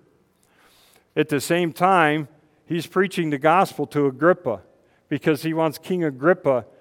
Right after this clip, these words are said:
to also come to know the Jesus that he knows, and that he might have eternal life through Jesus Christ. So,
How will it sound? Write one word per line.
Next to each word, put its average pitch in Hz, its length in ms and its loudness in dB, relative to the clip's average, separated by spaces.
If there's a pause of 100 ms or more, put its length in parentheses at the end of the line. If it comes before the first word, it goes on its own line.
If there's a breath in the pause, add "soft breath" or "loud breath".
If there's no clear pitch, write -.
(160 soft breath)
to 165 100 -8
also 160 500 4
come 151 260 -2
to 147 120 -4
know 143 400 0 (320 soft breath)
the 143 120 -6
Jesus 135 680 -2 (280 soft breath)
that 135 140 0
he 156 200 -4
knows, 107 600 -8 (460)
and 131 140 -4
that 139 180 0
he 190 160 -2
might 143 380 0 (220 soft breath)
have 151 200 -2
eternal 139 400 -4
life 123 440 -2 (200)
through 123 200 -10
Jesus 117 420 -12
Christ. 107 600 -6 (340 soft breath)
So, 147 540 4